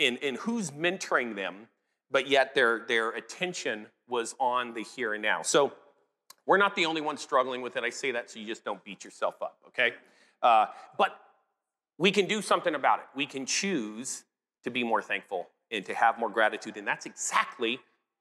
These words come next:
what we all have the opportunity to do today, huh?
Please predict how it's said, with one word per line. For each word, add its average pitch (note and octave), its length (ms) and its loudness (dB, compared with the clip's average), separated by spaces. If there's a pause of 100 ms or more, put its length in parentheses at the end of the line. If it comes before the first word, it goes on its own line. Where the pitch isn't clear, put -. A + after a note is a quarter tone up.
(160)
what B2 420 2 (120)
we F3 180 0
all B2+ 160 4
have C3+ 220 -2
the D#3 80 -6
opportunity E3+ 520 -6
to D#3+ 60 -18
do G3 140 -4
today, G#2 300 -6 (140)
huh? G3+ 180 4